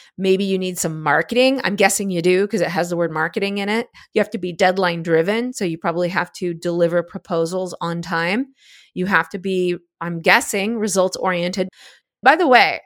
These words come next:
if you hear me say, "I'm guessing," it's because I'm guessing.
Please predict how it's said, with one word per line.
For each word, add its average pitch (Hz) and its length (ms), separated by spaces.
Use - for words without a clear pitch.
if 208 140
you 254 40
hear 302 120
me 370 100
say, 254 240
"I'm 196 180
guessing," 180 560
it's 226 120
because 277 180
I'm 262 120
guessing. 320 540